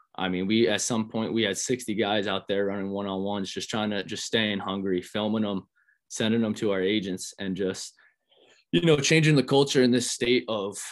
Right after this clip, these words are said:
you know, these athle-, these athletes are real deal over here, and you're seeing it every single year out of p-, pick a school. You know, there's so many D one athletes out, out here. So I think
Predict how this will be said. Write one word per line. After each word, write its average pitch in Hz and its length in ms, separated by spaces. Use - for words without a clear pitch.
you 127 120
know, 110 280
these 131 240
athle-, 117 340
these 120 480
athletes 117 420
are 104 100
real 117 220
deal 101 400
over 98 180
here, 101 200
and 101 80
you're 101 80
seeing 120 320
it 110 180
every 107 220
single 107 280
year 104 300
out 98 140
of 98 180
p-, 117 120
pick 131 320
a 104 80
school. 123 500
You 110 100
know, 104 320
there's 107 200
so 117 160
many 117 280
D 113 160
one 110 180
athletes 107 460
out, 101 160
out 104 160
here. 113 200
So 107 340
I - 80
think 123 400